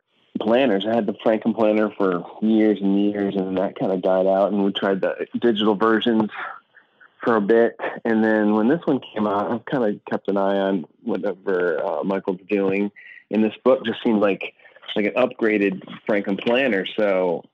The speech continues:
I've been using it for about a year and a half now. I've, I'm on my sixth book,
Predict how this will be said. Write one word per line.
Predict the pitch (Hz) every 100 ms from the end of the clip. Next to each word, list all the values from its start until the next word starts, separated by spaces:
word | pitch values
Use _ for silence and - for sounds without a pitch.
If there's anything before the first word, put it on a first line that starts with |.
| _
I've | 120
been | 147 170
using | 185 190
it | 180
for | 165
about | 156
a | 151
year | 143
and | 143
a | 135
half | 135 147
now. | 123 101
I've, | 98 101
I'm | 113
on | 117 117
my | 113 -
sixth | 123 - -
book, | 131 139 -